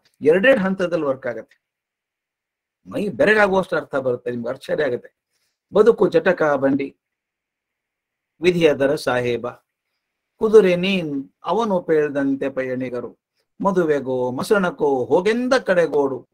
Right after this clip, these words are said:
ಪದ ಕುಸಿಯೇ ನೆಲವಿಹುದು ಮಂಕುತಿಮ್ಮ. ಎಷ್ಟು ಚಂದ ಕಥೆ ಅದು. ಬದುಕು ಜಟಕಾ ಬಂಡಿ, ನನ್ ಬದುಕು ಜಟಕಾ ಬಂಡಿ ಇದ್ದ ಹಾಗೆ, ವಿಧಿ ಇದ್ದಾನಲ್ಲ, ಅದು ಸಾಹೇಬ ಅವನು. ಕುದುರೆ ನೀನ್, ನೀನ್ ಕುದುರೆ ಇದ್ದ ಹಾಗೆ, ಅವನು ಪೇಳ್ದಂತೆ ಪಯಣಿಗರು.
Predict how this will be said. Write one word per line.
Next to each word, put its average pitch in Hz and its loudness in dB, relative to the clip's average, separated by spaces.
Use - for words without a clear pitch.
ಪದ 143 -2
ಕುಸಿಯೇ 131 -6
ನೆಲವಿಹುದು 180 -4
ಮಂಕುತಿಮ್ಮ. 131 -8
ಎಷ್ಟು 180 -12
ಚಂದ 151 -2
ಕಥೆ 127 -4
ಅದು. - -14
ಬದುಕು 247 6
ಜಟಕಾ 180 0
ಬಂಡಿ, 131 -4
ನನ್ 143 -2
ಬದುಕು 185 0
ಜಟಕಾ 180 0
ಬಂಡಿ 156 0
ಇದ್ದ 135 -4
ಹಾಗೆ, 123 -8
ವಿಧಿ 240 2
ಇದ್ದಾನಲ್ಲ, 160 0
ಅದು 202 2
ಸಾಹೇಬ 165 0
ಅವನು. 117 -8
ಕುದುರೆ 247 6
ನೀನ್, 175 -2
ನೀನ್ 226 -2
ಕುದುರೆ 233 2
ಇದ್ದ 147 -4
ಹಾಗೆ, 117 -6
ಅವನು 269 4
ಪೇಳ್ದಂತೆ 156 0
ಪಯಣಿಗರು. 120 -8